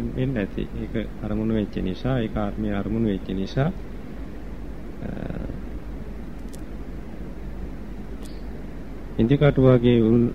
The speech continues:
තුඩු තියෙන රෝම සහිත ප්‍රේතයක පහළ වුණා. දැන් මේ තමන්ගේ ශරීරයේම හටගත්ත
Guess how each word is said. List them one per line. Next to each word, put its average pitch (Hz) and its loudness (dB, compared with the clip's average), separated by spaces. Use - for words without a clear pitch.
තුඩු 110 4
තියෙන 107 6
රෝම 117 6
සහිත 110 2
ප්‍රේතයක 110 2
පහළ 117 2
වුණා. 98 2
දැන් 104 2
මේ 101 2
තමන්ගේ 120 6
ශරීරයේම 107 4
හටගත්ත 101 0